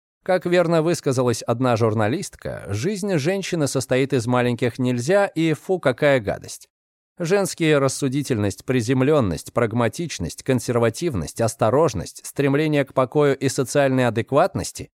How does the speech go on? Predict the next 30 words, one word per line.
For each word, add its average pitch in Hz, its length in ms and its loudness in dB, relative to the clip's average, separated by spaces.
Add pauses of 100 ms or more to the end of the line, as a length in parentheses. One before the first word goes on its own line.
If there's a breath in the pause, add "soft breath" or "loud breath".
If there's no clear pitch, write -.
(340)
это 208 240 -2
все 202 220 0
взрослые 165 520 0
черты. 107 440 -2 (380)
Мужчины 160 640 0
в - 80 -6
принципе 180 540 -2
не 110 100 2
таковы, 98 580 -2
но 165 160 -2
это 196 240 0
уже 160 260 2
другой 156 360 2
разговор. - 560 -6 (460)
Будучи 143 460 2
взрослой 113 600 2
внутри, 110 540 -2
женщина 185 500 0
старается 151 500 0
показаться 127 640 0
маленькой 117 480 2
для 120 160 0
мужчины. - 640 -4 (200)
Делается 196 520 2
это, 147 300 0
как 120 200 0
водится, 131 420 0
для 113 200 0
пробуждения 120 720 2
и 131 180 -2